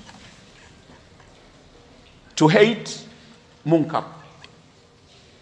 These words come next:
So this hadith says, you know, we're not, we're not the same in terms of power,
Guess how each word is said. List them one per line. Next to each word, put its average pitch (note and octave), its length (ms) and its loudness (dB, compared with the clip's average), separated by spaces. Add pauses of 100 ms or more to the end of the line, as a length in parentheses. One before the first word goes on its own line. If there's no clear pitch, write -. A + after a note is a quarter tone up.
(600)
So - 180 0
this B3 220 -2
hadith A#3 320 -2
says, F#3+ 640 -2 (580)
you F3 120 2
know, G3+ 240 6
we're G3 200 0
not, A3 420 -2 (220)
we're F#3 180 6
not G#3+ 200 4
the E3+ 80 0
same D3 380 -2
in D3+ 180 -4
terms D3+ 320 -2
of C3 320 -2
power, A#2+ 420 2